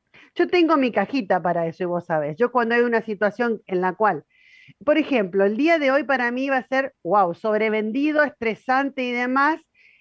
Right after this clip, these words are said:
y cuando dije, "No, un segundo, no me voy a acelerar, ni a apurar, ni a alborotar para hacer todo, para poder tenerlo en orden, para que no me, no me sature, lo voy a dejar acá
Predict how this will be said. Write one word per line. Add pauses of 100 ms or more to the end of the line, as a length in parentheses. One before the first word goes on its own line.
(260)
y
cuando
dije, (220)
"No,
un
segundo,
no
me
voy
a
acelerar,
ni
a
apurar,
ni
a
alborotar
para
hacer
todo, (120)
para
poder
tenerlo
en
orden,
para
que
no
me, (180)
no
me
sature, (580)
lo
voy
a
dejar
acá